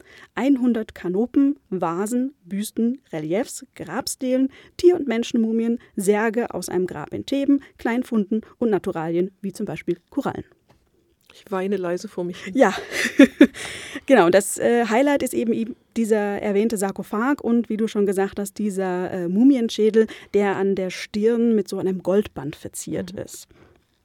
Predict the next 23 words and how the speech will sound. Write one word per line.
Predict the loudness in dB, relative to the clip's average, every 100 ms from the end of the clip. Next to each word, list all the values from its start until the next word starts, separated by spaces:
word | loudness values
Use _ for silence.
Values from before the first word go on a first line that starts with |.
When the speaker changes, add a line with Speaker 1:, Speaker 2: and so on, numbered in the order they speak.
| _ _ _ -20 -20 -20 -20 -20 -20 _
Speaker 1:
So, | 2 2 4
sie | 0
brechen | 0 0 2
dann | 2 2
auf | 2 4 2 2 -6
am | -2 0 0 -2
zehnten | 0 0 0
Dezember | -2 -2 0 2 0 -6
achtzehnhunderteinundzwanzig | -12 -10 -6 -6 -2 -2 -2 -2 0 0 0 -6 -6 -10
von | -4 0 0
Dri-, | -2 -8 -10 -16
Triest. | -8 -2 0 0 -2 -10 -14 -6
Die | -4 -4
Route | -4 -6 -2 -2
führt | -4 -4 -4 -4
sie | -6
übers | -6 -4 -4 -2
Mittelmeer, | -2 0 2 2 0 -2
den | 0 0
Atlantik, | -2 0 0 0 -4
den | -2 -4
Ärmelkanal | -4 -2 -2 -2 -4 -6 -6 -8 -6
hoch. | -6 -8